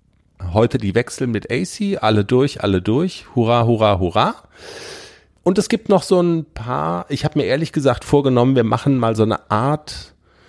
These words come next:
ähm, mal so eine Art Frühjahrsputz. Es bleibt ja immer so dies und das liegen. Wir haben schon seit hundert Jahren, äh, nein, seit mehreren Folgen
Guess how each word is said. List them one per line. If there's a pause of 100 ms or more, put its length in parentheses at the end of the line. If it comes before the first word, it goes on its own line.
(320)
ähm, (540)
mal
so
eine
Art
Frühjahrsputz.
Es
bleibt
ja
immer
so
dies
und
das
liegen.
Wir
haben
schon
seit
hundert
Jahren,
äh,
nein,
seit
mehreren
Folgen